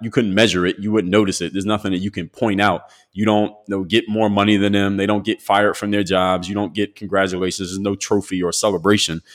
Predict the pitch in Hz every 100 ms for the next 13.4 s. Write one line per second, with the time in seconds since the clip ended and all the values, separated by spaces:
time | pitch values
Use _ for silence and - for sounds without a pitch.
0 | - - 95 104 98 104 90 101 - _
1 | _ 92 85 107 104 95 - 90 95 95
2 | 90 107 110 110 95 95 92 104 - 113
3 | 98 92 - 87 104 73 _ _ - 95
4 | 92 95 - 139 147 131 120 117 - 90
5 | - - 90 95 - - _ _ _ -
6 | 95 90 127 143 156 151 147 139 127 127
7 | 113 139 104 82 90 - _ _ _ _
8 | _ - - 120 123 120 117 113 107 101
9 | 113 110 - 90 110 110 123 92 - -
10 | _ 104 101 110 98 98 - - 139 147
11 | 135 123 - 117 107 110 104 95 - 101
12 | 92 113 95 107 101 82 69 107 98 98
13 | 135 127 92 90